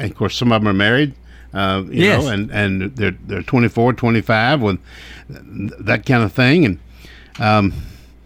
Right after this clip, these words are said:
Speaker 1: it's, it's, it's, it's interesting, but you're right, and it's been very hard on them over there too because they've really been under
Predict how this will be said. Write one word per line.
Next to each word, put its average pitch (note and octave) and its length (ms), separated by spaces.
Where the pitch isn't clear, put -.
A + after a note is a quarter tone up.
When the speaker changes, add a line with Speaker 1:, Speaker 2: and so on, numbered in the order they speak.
Speaker 1:
it's, D#3+ 220
it's, G#3 300
it's, - 320
it's E3 240
interesting, B2+ 400
but A2+ 140
you're A#2 360
right, C3+ 340
and A#2 180
it's A#2 120
been B2 220
very E3+ 240
hard C#3 300
on B2 160
them C3+ 200
over G2+ 160
there G2+ 180
too B2+ 200
because G2 240
they've G#2 180
really B2+ 220
been G#2+ 180
under G2+ 300